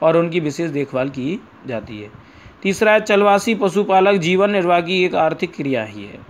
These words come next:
चलवासी पशुपालक जो हैं, वो जीवन निर्वाह की एक आर्थिक क्रिया ही है, जबकि व्यापारिक में यह व्यापार पर आधारित आर्थिक क्रिया है। चौथा पॉइंट है, यह पुरानी दुनिया तक सीमित है, जबकि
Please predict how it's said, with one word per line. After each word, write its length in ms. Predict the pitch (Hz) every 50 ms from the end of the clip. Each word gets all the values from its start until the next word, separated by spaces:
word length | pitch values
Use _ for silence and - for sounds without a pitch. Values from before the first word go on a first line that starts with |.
| - - - - - - - -
चलवासी 380 | 139 143 151 156 160 156 175
पशुपालक 520 | 165 156 151 143 160 156 165 151 151 151 147
जो 140 | 143 151
हैं, 240 | 143 147 156 180 240 - - - - - - -
वो 80 | 156 156
जीवन 280 | 135 151 180 196 214 214
निर्वाह 260 | 208 190 175 175 180
की 140 | 170 180 185
एक 120 | 180 165
आर्थिक 320 | 170 160 156 147 180 170
क्रिया 220 | 170 165 156 160 160
ही 140 | 170 170 170
है, 260 | 160 151 160 180 202 - - - - - - - 143
जबकि 400 | 131 160 165 165 160 170 196 185
व्यापारिक 500 | 160 165 156 156 160 175 180 190 190 170
में 200 | 185 196 202 196
यह 280 | 180 175 170 175 180
व्यापार 460 | 170 156 160 151 151 - 160 165 170 165
पर 180 | - 165 151
आधारित 420 | 143 135 135 131 131 135 151 147 151
आर्थिक 340 | 123 123 120 - - 175 180 - - - - - -
क्रिया 240 | 127 120 113 107 104
है। 160 | 95 104 107 113 - - - - - - - - - - - - - - - -
चौथा 240 | 165 175 160 202
पॉइंट 340 | 196 185 202 202 202 202 185
है, 80 | 208 208
यह 220 | 196 185 190 202
पुरानी 420 | 196 - 190 185 180 185 196 202 196
दुनिया 340 | 185 190 185 185 185 180
तक 200 | 165 165 190 185
सीमित 380 | - - 180 170 170 180 180 170
है, 360 | 165 160 160 180 - - - - - - - - - - - - - - - - - - - -
जबकि 580 | 135 147 165 165 160 160 180 180 175 165 160 -